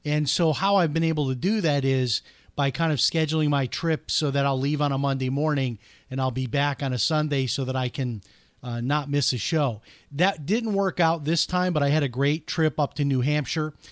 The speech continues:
uh, to spend some time with my daughter who lives there. And I'm gonna tell you <laughs> some interesting things about that trip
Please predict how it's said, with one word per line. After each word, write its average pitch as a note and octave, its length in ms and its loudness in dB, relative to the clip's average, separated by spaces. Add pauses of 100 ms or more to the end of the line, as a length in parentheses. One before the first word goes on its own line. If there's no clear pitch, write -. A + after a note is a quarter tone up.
(260)
uh, C#3 80 0
to C3 140 -6
spend C#3+ 280 0
some C#3+ 140 -4
time D3 200 0
with C#3 140 -2
my C#3 140 0
daughter C3 460 0
who C3 160 -2
lives C3+ 340 0
there. C3 320 0 (300)
And D3 160 0
I'm D3 80 0
gonna D3 220 0 (120)
tell D#3+ 160 0
you D3 120 2
<laughs> - 20 4
some - 340 4
interesting F3+ 500 0
things E3+ 220 0
about D#3 280 2
that C#3+ 200 0
trip E3 380 -2